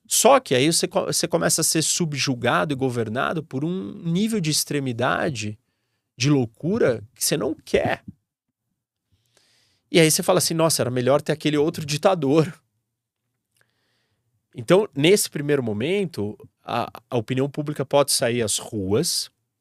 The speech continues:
Esse é um risco sério pra tudo que tá acontecendo ali, que é uma nova primavera árabe. E não é o início da primavera árabe que é o problema.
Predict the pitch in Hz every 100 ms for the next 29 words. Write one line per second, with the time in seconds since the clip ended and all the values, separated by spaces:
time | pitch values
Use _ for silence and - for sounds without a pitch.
0 | _ _ _ _ _ - - - 113 107
1 | 107 - 117 - - - - - 113 95
2 | 82 - - - _ _ _ _ _ _
3 | _ _ _ _ - 92 92 - - 98
4 | - 98 95 95 92 - 104 95 85 82
5 | - 90 87 90 98 117 120 - 110 98
6 | 104 101 92 80 87 _ _ _ _ _
7 | _ _ _ _ _ _ _ _ _ _
8 | _ _ - 101 107 135 175 - - _
9 | _ _ _ _ _ _ _ _ _ -
10 | 104 101 107 160 - 110 101 - 101 90
11 | 95 90 92 127 113 92 90 101 90 90
12 | 98 95 90 82 80